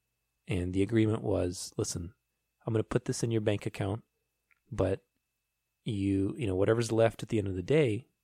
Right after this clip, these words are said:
I'm gonna take it out. So you have to either spend it all, or you're gonna lose whatever you don't spend." You know,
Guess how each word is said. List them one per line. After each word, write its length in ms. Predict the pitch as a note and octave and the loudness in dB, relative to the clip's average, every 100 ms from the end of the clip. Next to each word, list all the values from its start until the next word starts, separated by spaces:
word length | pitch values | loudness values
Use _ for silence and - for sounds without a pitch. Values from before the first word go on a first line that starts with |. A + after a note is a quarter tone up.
| _ _ - | _ _ -10
I'm 100 | G2 | -4
gonna 220 | F#2+ F#2 | -2 -4
take 260 | F2 F#2+ F#2 | -4 -6 -4
it 60 | G#2 | 0
out. 260 | G#2+ - _ _ - | -2 -2 _ _ -12
So 160 | - | -4
you 220 | F#2 F2+ | -2 -2
have 200 | F#2+ G2+ - | -4 -6 -6
to 100 | G2 | -4
either 300 | F#2+ F#2+ F2 | -2 -2 -4
spend 320 | - A#2+ B2 | -2 0 2
it 80 | G2+ | 2
all, 300 | F#2+ G2 - - - _ _ - | 2 0 -4 -16 -20 _ _ 0
or 140 | A2+ | 2
you're 80 | G2+ | 4
gonna 180 | G2+ F2+ | 0 -2
lose 320 | F2+ F#2 F#2+ | 0 0 0
whatever 240 | F2+ E2+ E2+ | -2 -4 -4
you 60 | |
don't 180 | D#2 G2 | -6 -8
spend." 340 | - F2 E2 - _ _ _ _ _ _ _ _ | -8 -6 -8 -14 _ _ _ _ _ _ _ _
You 60 | A2+ | -6
know, 160 | F#2+ | -6